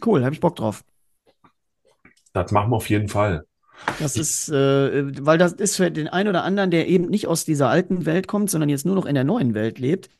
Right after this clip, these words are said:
Speaker 1: manchmal gar nicht so richtig zu verstehen. Und dann ist es ganz cool, wenn wir, glaub ich, vielleicht nochmal Dinge herleiten und erklären können,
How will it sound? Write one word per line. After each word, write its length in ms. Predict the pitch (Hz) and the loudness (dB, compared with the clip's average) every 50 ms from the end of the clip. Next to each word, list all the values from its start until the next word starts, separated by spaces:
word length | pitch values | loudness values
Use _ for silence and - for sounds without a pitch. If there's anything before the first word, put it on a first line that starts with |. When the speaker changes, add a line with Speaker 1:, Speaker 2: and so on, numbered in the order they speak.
| _ - - - - - - _ _ | _ -20 -20 -20 -20 -20 -20 _ _
Speaker 1:
manchmal 340 | - 135 180 185 - 175 156 | 0 0 2 4 4 4 4
gar 140 | 156 156 170 | 4 4 4
nicht 120 | 190 185 | 4 2
so 80 | - 180 | 2 2
richtig 260 | 165 196 185 185 - | 0 0 -2 -4 -6
zu 80 | - 180 | -6 -4
verstehen. 480 | 147 151 143 - - - 277 175 131 | -2 -2 -4 -2 -2 -2 0 0 0
Und 100 | 117 123 | 0 0
dann 120 | 135 143 135 | 0 0 0
ist 140 | 175 - | -2 -4
es 80 | - - | -4 -2
ganz 240 | - 165 165 - - - | 0 0 0 0 -2 -2
cool, 200 | 208 214 190 165 | -2 -2 0 0
wenn 80 | 160 | 0
wir, 100 | 165 156 | 0 0
glaub 160 | 147 156 165 | 0 0 0
ich, 100 | 175 165 | -2 -2
vielleicht 200 | - 175 170 165 | -2 -4 -4 -2
nochmal 180 | - 156 151 139 | 0 0 0 0
Dinge 220 | 135 160 180 190 170 | 0 0 0 0 0
herleiten 720 | 151 135 151 165 180 180 175 180 185 180 175 175 190 185 - - - - - - - _ _ | 0 0 0 0 2 2 2 0 0 0 0 0 0 -2 -4 -12 -20 -20 -20 -20 -20 _ _
und 140 | 165 151 - | -2 -2 0
erklären 640 | - 147 - - - 143 139 135 151 180 202 214 208 | -2 -4 -6 -4 0 2 2 4 4 4 2 0 0
können, 500 | - - 208 208 214 226 233 240 240 - | 0 2 2 4 4 4 4 2 0 -2